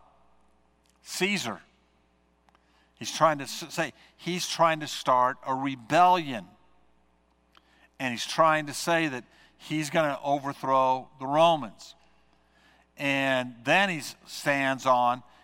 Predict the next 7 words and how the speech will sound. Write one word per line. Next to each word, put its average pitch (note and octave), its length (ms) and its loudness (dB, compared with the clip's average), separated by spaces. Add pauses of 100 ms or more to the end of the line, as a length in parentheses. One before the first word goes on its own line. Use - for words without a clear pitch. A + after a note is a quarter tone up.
(120)
he's D3 320 -6
committed B2+ 580 -6
blasphemy, B2+ 1040 0 (1120)
and B2+ 540 0
in B2 120 -4
our E3 300 6
sight, B2 540 0